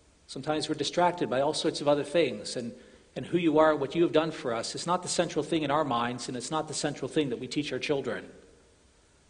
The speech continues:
Sometimes it happens to us, Lord, that, that we fail to, to be consistent in disciplining our children,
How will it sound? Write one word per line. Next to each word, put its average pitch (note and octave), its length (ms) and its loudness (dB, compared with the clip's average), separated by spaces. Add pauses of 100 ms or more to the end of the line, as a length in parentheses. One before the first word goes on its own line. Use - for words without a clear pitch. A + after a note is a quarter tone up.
Sometimes D#3+ 420 0
it C#3 40 -4
happens E3 440 4
to D#3+ 80 0
us, D3 180 2
Lord, D3 240 2
that, C3 320 0 (460)
that C3 80 -4
we C3+ 100 -2
fail E3+ 360 2
to, C#3+ 460 0 (140)
to - 80 -8
be C#3+ 100 0
consistent C#3+ 800 -4 (240)
in B2+ 140 -6
disciplining D3+ 520 0
our A2+ 120 -2
children, G#2+ 440 -2